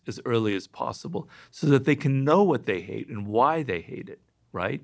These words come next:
And then, then they can rebel and they can go into that field as opposed to,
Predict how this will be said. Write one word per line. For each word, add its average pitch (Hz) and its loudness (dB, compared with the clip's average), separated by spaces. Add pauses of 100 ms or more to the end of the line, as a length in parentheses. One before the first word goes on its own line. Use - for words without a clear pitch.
(300)
And 127 -4
then, 113 0
then 123 -2
they 117 2
can 107 -4
rebel 110 2
and 123 -2
they 110 -2
can 101 -8
go 113 4
into 110 -6
that 98 -6
field 117 0 (300)
as 120 -2
opposed 123 2
to, 107 0